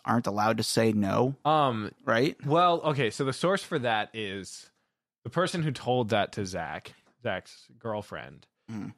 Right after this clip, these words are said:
Speaker 2: Um, me, him, and her used to work at this summer camp.
Speaker 1: Mm-hmm.
Speaker 2: Um, and at that summer camp, the camp director said at Disney World, there, well, not the camp director, someone who came in to, like, train us on, like, safety and,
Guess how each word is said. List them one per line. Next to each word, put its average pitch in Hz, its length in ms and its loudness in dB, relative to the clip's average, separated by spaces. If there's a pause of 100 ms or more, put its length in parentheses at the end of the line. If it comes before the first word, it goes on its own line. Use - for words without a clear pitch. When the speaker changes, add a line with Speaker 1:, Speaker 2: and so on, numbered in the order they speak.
(200)
Speaker 2:
Um, 92 440 -2 (1120)
me, 143 200 2
him, 151 220 0
and 135 120 -2
her 110 600 0
used 107 240 -10
to 120 60 -4
work 101 320 -4
at 85 300 -6 (580)
this 123 120 -2
summer 190 260 4
camp. - 280 -2 (300)
Speaker 1:
Mm-hmm. 127 680 0
Speaker 2:
Um, 95 440 2 (140)
and 110 600 0 (480)
at 127 180 2
that 131 140 2
summer 127 200 4
camp, 104 200 0
the 107 60 -8
camp 110 180 0
director 101 560 0 (720)
said 110 340 2
at 101 260 -2
Disney 135 340 2
World, 85 500 -4 (1080)
there, 107 440 0
well, 135 80 2
not 143 120 2
the 127 60 -4
camp 107 160 -2
director, 95 220 -4
someone 127 200 0
who 123 60 0
came 107 240 -4
in 98 80 -6
to, - 80 -10
like, 92 220 -6
train 101 240 -8
us 90 160 -10
on, 92 140 -10
like, 78 220 -14
safety 87 500 -10
and, 64 120 -20